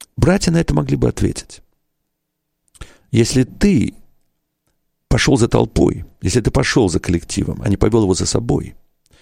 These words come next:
то ты не верил ни в себя, ни в свою силу слова, ни в нас. Ты должен был нам сказать правду, а не прятать ее. И ты ее,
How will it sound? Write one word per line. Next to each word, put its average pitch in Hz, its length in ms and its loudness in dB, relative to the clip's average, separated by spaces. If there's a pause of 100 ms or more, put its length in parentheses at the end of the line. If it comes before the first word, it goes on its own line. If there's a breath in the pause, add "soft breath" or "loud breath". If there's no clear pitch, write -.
(360 soft breath)
то 110 80 2
ты 151 140 2
не 139 120 4
верил 117 320 4
ни 113 140 2
в - 60 -2
себя, 101 600 0
ни 107 80 -2
в - 60 -2
свою 107 180 2
силу 92 280 0
слова, 117 360 0
ни 104 120 -2
в 90 100 -4
нас. 92 480 -6
Ты 117 100 2
должен 113 220 2
был 107 80 4
нам 98 120 0
сказать 98 320 -2
правду, - 340 -6 (1300)
а 110 80 0
не 110 80 2
прятать - 440 0
ее. 92 220 -4 (500)
И 98 120 0
ты 123 120 0
ее, 113 200 2